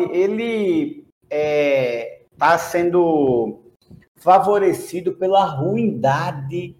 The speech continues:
das outras equipes. É inadmissível o Sport hoje, cara,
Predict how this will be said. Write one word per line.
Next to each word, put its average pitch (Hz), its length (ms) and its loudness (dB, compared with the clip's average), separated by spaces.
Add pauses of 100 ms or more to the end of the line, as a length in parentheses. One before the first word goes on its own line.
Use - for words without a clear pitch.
(460)
das 175 400 2
outras 139 400 -2
equipes. 113 480 -10 (360)
É 180 320 4
inadmissível 220 1200 2
o 208 60 0
Sport 170 540 2
hoje, 139 440 2
cara, 107 460 -4